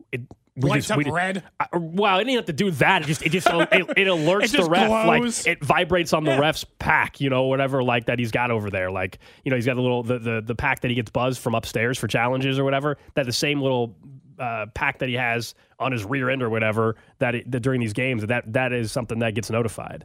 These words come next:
Speaker 2: It seems like a fairly, like, look, you gotta start with some technology and get more. The N F L is weirdly behind technology-wise, considering they're the biggest North American sports league, you know? Like, tennis has Eagle Eye, and golf has all these
Speaker 1: Mm-hmm.
Speaker 2: tracking capabilities,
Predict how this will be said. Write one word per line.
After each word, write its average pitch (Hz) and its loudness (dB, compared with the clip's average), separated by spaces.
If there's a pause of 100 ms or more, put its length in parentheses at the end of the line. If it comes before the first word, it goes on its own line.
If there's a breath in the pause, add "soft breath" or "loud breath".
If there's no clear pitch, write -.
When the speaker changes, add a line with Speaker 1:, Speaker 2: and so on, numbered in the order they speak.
(140)
Speaker 2:
It 175 -6
seems 208 -4
like 160 -6
a 135 -8
fairly, 139 -8
like, 170 -8 (440)
look, 190 -14
you 170 -6
gotta 226 0
start 240 -4
with 160 -8
some 196 -4
technology 156 -4
and 123 -10
get 120 -14
more. 107 -16
The 226 -6
N 339 -2
F 320 -6
L 185 -4
is 143 -8
weirdly 160 -6
behind 110 -14 (460)
technology-wise, 135 -6
considering 185 -4
they're 185 -2
the 180 -4
biggest 185 -6
North 175 -4
American 156 -6
sports 120 -14
league, 85 -20
you 147 -8
know? 208 -2 (540 soft breath)
Like, 180 -6
tennis 214 -2
has 214 -4 (100)
Eagle 202 -2
Eye, 185 0
and 143 -6
golf 190 -2
has 175 -2
all 160 2
these 170 2
Speaker 1:
Mm-hmm. 175 -6
Speaker 2:
tracking 180 -6
capabilities, 170 -4